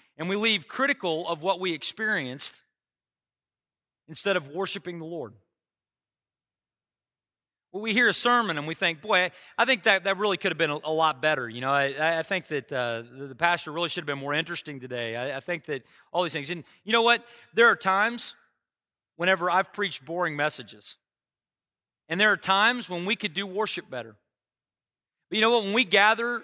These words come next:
on a Sunday, it's not our job to evaluate that stuff primarily. You know what our job is primarily? To worship Him. When we sing, we're singing to Him. When we look into His Word, we're hearing from Him.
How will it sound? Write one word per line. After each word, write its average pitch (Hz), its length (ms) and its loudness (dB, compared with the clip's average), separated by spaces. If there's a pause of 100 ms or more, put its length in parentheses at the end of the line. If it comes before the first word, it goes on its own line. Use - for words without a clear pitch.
on 180 140 0
a 170 60 -2
Sunday, 214 420 0
it's 190 260 -4
not 214 220 2
our 208 160 4
job 175 540 0
to 170 160 -4
evaluate 165 640 0
that 175 180 -6
stuff 175 420 -4 (260)
primarily. 175 540 0
You 190 60 -18 (680)
know 214 80 0
what 233 80 4
our 220 120 4
job 190 340 4
is 196 100 -4
primarily? 190 640 -4 (1000)
To 165 40 -14
worship 165 380 -8
Him. 113 220 -14 (1160)
When 170 120 -6
we 226 120 2
sing, 240 460 0 (1700)
we're 170 80 -4
singing 196 320 -4
to 139 80 -4
Him. 113 240 -6 (1080)
When 180 120 -6
we 233 80 0
look 240 260 2
into 226 240 2
His 190 180 0
Word, 208 340 0
we're 196 140 -4
hearing 214 360 -4
from 123 260 -14
Him. 110 240 -16